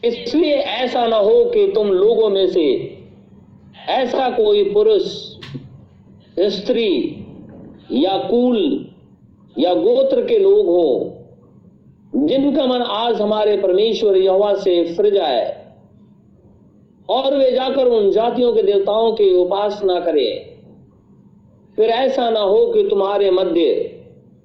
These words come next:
ऐसी कोई जड़ हो, जिसे विष या कड़वा बीज उगा हो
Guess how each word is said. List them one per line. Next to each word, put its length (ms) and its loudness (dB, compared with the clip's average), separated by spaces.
ऐसी 420 -2
कोई 400 2
जड़ 220 0
हो, 220 4
जिसे 360 0
विष 460 0
या 200 0
कड़वा 400 0
बीज 400 0
उगा 200 2
हो 300 2